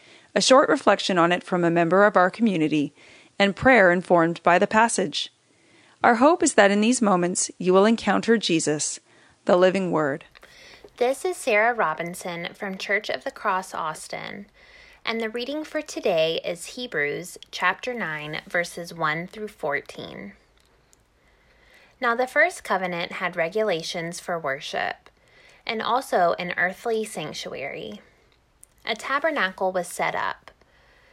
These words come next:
Speaker 2: In its first room were the lampstand and the table with its consecrated bread. This was called the holy place.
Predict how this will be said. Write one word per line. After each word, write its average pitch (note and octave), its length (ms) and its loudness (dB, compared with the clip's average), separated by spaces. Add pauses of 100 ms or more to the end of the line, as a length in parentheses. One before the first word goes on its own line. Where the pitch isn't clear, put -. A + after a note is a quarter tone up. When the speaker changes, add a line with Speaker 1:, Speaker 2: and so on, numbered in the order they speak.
(340)
Speaker 2:
In A3+ 140 -4
its A3 160 -8
first - 480 -6
room D#3 400 -6 (100)
were F#3 160 0
the F3+ 160 -4
lampstand E3 840 -8 (320)
and F#3+ 120 -8
the F#3 120 -8
table G#3+ 480 -2
with F#3+ 160 -2
its - 200 -10 (120)
consecrated E3 800 -8
bread. - 400 -6 (720)
This G#3+ 340 -2
was D4+ 160 -4
called F3 380 0
the E3+ 100 0
holy D#3+ 420 -6
place. - 680 -12